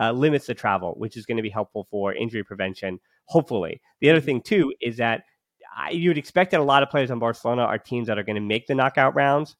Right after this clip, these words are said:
Speaker 1: It's not like they're gonna show up, play three, three games and go out. I mean, who knows, right? <laughs> Who knows how, you know, one of those big giants or two of those big giants always crashes out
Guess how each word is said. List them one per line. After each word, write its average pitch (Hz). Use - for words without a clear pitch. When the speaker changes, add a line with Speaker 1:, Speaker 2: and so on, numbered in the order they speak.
Speaker 1:
It's -
not 117
like 113
they're 113
gonna 113
show 117
up, 107
play 127
three, 117
three 127
games 107
and 113
go 104
out. 135
I -
mean, 139
who 170
knows, 196
right? 120
<laughs> -
Who 156
knows 151
how, 127
you 135
know, 123
one 135
of 143
those 127
big 131
giants 123
or 113
two 139
of 135
those 113
big 117
giants 107
always 110
crashes 107
out 101